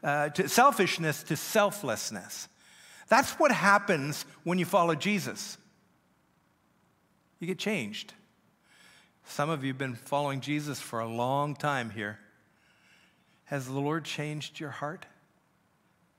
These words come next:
Has he been working on you all these years? And you know that you're not the same person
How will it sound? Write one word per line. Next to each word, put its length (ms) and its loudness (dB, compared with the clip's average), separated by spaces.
Has 180 -8
he 60 -2
been 200 -2
working 400 -2
on 160 -2
you 100 -2
all 160 2
these 280 -4
years? 540 -6
And 220 -8
you 180 -4
know 640 0
that 220 -8
you're 100 -4
not 300 0
the 80 -6
same 360 -8
person 680 -10